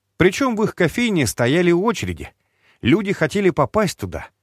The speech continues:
но мы полагали, что покупка акций может оказаться краткосрочной инвестицией. Тогда не казалось, что сеть будет быстро расширяться. Я также купил акции Microsoft, а чуть позже акции ещё одной компании из Сиэтла — Amazon.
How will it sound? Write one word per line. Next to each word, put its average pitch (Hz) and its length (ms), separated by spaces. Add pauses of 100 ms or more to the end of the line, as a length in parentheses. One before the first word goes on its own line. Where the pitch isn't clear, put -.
(320)
но 139 100
мы 170 160
полагали, 135 480
что 139 180
покупка 127 540
акций 90 320 (260)
может 190 280
оказаться 139 500
краткосрочной 113 920
инвестицией. 120 840 (460)
Тогда 120 300
не 143 140
казалось, 143 500
что - 160
сеть 131 280
будет 113 260
быстро 107 440
расширяться. 113 640 (760)
Я 151 200
также 151 340
купил 143 340
акции 139 300
Microsoft, 92 760 (260)
а 131 180
чуть 117 220
позже 143 460
акции 180 340
ещё 196 320
одной 95 220
компании 107 500
из 95 80
Сиэтла — 180 420 (240)
Amazon. 135 520